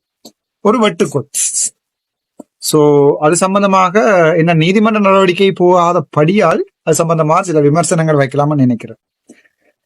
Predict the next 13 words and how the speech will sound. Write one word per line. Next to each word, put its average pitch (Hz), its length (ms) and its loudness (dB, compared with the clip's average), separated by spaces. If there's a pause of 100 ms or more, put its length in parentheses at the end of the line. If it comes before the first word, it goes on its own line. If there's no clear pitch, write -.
(260)
அஹ், 139 360 2
நாங்கள் 175 340 0
அரசியல்ல 214 580 0
முக்கியமா 214 400 0 (120)
வந்து 208 180 0
எங்களுடைய 202 300 0
தேசிய 220 420 0
மக்கள் 202 280 0
சக்தியின் 202 360 0
அரசிய-, 175 640 0
அரசாங்கத்துல 160 720 0 (920)
இருக்கிற 202 320 0
எந்த, 214 300 2